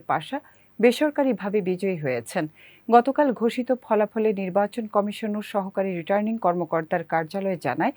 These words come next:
চট্টগ্রাম তিন আসনে মোট তিরাশিটি কেন্দ্রের ফলাফলে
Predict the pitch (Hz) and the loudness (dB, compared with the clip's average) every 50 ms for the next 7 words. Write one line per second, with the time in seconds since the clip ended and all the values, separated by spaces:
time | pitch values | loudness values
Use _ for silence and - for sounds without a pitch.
0 | - - - _ _ _ - - 247 220 254 254 269 269 277 - 262 254 269 262 | -8 -18 -20 _ _ _ 4 4 4 6 6 4 4 4 4 4 4 4 4 4
1 | 269 247 240 - 254 240 254 233 208 208 220 226 220 _ - 220 208 208 202 - | 4 2 0 -2 -2 0 0 0 0 -2 -2 -2 -4 _ -2 0 0 0 0 0
2 | - 214 180 - 208 202 - - 196 185 180 175 202 262 277 - _ _ _ _ | -4 -6 -6 -6 -8 -8 -2 0 0 0 2 2 0 0 0 -4 _ _ _ _
3 | - 220 233 240 240 - - 143 139 | 6 6 6 6 4 2 -2 -2 -2